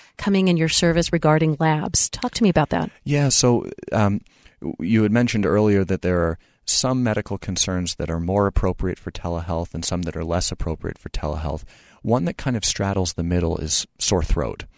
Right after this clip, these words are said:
Speaker 2: So most people are familiar that if they go into their doctor's office with a sore throat, a doctor or a nurse or a medical assistant is gonna swab the back of their throat and test it for strep. We know that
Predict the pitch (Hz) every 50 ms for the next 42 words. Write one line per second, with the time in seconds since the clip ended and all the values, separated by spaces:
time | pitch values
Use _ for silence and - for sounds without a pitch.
0 | - - _ _ _ _ - - - - 95 85 82 85 87 101 113 113 - -
1 | 117 110 - 95 95 85 - - 92 90 90 85 85 85 85 85 85 85 80 -
2 | 87 87 90 87 90 92 87 82 - 78 76 80 80 82 80 - - 85 78 -
3 | 82 78 78 - - 82 80 - - - - 78 - - - 80 80 - - -
4 | 120 127 127 104 101 - - - - - _ _ _ - - _ - - - 98
5 | 95 98 - - 104 92 85 78 76 78 82 92 101 98 95 92 87 - - 80
6 | 78 80 90 95 101 95 - 92 87 82 - - 87 - - - 80 - - 82
7 | - - 90 85 82 - - - 92 92 98 95 98 92 80 82 80 82 - -
8 | - 78 73 73 - - - 101 92 85 - - 78 78 - - - 101 95 -
9 | - - - - _ - - - - - - 69 - - - - - - _ _
10 | _ _ _ _ _ _ _ _ _ _ _ _ _ _ - - 110 107 110 110
11 | 110 110 110 107 98 95 87 -